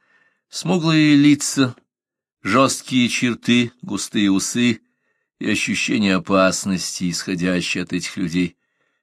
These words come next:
Их было восемь. Они приехали четверть часа назад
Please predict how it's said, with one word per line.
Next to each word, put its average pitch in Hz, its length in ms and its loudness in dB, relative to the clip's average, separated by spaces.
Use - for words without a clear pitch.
Их 143 220 -4
было 160 320 2
восемь. 104 580 0
Они 175 220 -2
приехали 160 480 2
четверть 147 440 0
часа 143 440 2
назад 92 540 2